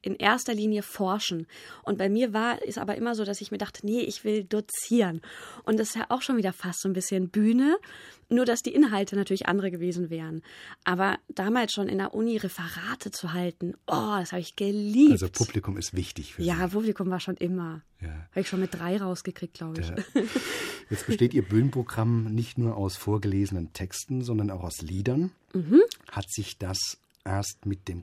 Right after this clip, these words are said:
Speaker 2: Konzipieren Ihres Bühnenprogramms ergeben oder war das von Anfang an klar, äh, dass da auch Musik rein muss?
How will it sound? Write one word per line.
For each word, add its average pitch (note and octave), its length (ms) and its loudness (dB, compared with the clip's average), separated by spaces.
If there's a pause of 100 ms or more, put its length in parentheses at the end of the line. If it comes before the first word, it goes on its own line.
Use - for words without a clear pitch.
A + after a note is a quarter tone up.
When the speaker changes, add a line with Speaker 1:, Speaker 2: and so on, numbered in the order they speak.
Speaker 2:
Konzipieren A2 840 -4
Ihres C#3+ 240 -4
Bühnenprogramms B2 640 -4
ergeben G#2 540 0 (360)
oder G#2 180 2
war G2 100 0
das G#2+ 120 -2
von - 200 -6
Anfang G2+ 340 -4
an F2+ 160 -6
klar, F#2+ 400 -6 (360)
äh, F#2 180 -4
dass F#2 160 -4
da G2 120 -6
auch F2+ 160 -10
Musik F#2+ 400 -4
rein D2+ 140 -10
muss? - 240 -14